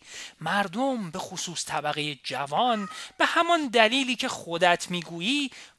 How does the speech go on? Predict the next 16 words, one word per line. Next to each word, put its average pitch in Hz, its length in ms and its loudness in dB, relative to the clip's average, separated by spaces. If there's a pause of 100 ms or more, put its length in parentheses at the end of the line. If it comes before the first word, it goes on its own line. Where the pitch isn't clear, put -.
باید 139 400 0
حس - 400 2
کند 294 340 0
که 269 120 -8
در 233 220 4
ادارهٔ 196 460 4
کشور 185 380 -2
شریک 160 560 2
است.» - 460 0 (380)
گفتم: 175 340 0
«این 175 200 -4
حرف 185 300 6
شما 233 320 4
را 277 140 4
تصدیق 170 440 0
می‌کنم 131 460 -10